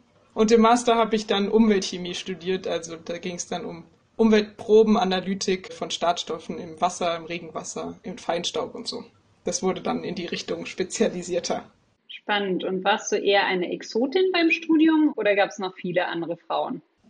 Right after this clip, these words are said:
Speaker 1: Der Exotin ist eine spannende Frage, aber ich glaub, die Antwort ist vielleicht schon eher ja. Es gab schon aber auch einige andere Frauen. Also in meinem Jahrgang waren wir ungefähr halbe halbe. Jahrgang drüber waren's sehr viel weniger Frauen. Jahrgang drunter waren sie auch wieder ein bisschen weniger, aber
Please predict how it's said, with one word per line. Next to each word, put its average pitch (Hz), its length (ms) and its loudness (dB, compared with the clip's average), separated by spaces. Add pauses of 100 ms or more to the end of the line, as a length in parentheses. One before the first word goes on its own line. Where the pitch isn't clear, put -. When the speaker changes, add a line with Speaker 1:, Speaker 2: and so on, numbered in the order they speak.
(140)
Speaker 1:
Der 208 80 4
Exotin 254 420 2
ist 240 100 2
eine 220 100 0
spannende 220 340 4
Frage, 226 300 2
aber 247 80 4
ich 208 100 2
glaub, 208 220 0
die 220 160 2
Antwort 240 540 4
ist 220 140 -4
vielleicht 214 260 2
schon 269 200 2
eher 294 180 0
ja. 269 380 4 (340)
Es - 80 -20
gab 240 160 6
schon 269 180 4
aber 226 200 4
auch 214 180 0
einige 208 300 4
andere 190 320 0
Frauen. 175 460 -4 (120)
Also 175 600 -6
in 190 100 -4
meinem 202 220 6
Jahrgang 214 300 4
waren 190 140 0
wir 185 100 -4
ungefähr 185 360 -6
halbe 190 320 -4
halbe. 233 400 2 (380)
Jahrgang 214 340 4
drüber 254 380 4
waren's 214 400 4
sehr 196 240 -2
viel 196 560 -2 (280)
weniger 247 500 4
Frauen. 254 460 4 (460)
Jahrgang 208 320 0
drunter 233 380 4
waren 208 160 0
sie - 80 -4
auch 196 140 -4
wieder 208 140 2
ein - 20 -6
bisschen 196 260 -4
weniger, 214 420 4
aber 180 300 -4